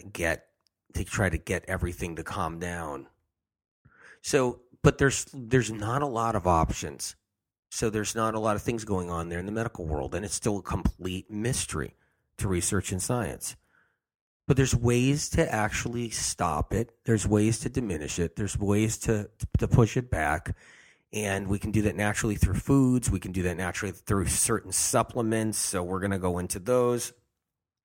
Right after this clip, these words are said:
So we've covered a lot with what's happening here. And then the symptoms are really, you know, you get the painful periods. The, the, you get also when you're going to the bathroom, the bowel movements can be really, really difficult.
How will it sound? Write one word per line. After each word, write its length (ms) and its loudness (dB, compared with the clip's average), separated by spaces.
So 560 6
we've 180 4
covered 280 8
a 60 4
lot 320 2
with 180 -4
what's 180 -4
happening 500 -2
here. 380 -4
And 200 0
then 100 0
the 80 0
symptoms 540 0
are 60 -2
really, 460 -8
you 120 -4
know, 80 -4
you 80 -4
get 240 -6
the 60 -14
painful 500 2
periods. 580 -6
The, 320 -10
the, 140 -8
you 80 -6
get 280 -8
also 260 4
when 180 4
you're 100 0
going 260 2
to 40 -2
the 40 0
bathroom, 420 0
the 80 0
bowel 260 4
movements 460 -4
can 180 -8
be 140 -4
really, 600 -4
really 280 -2
difficult. 760 -6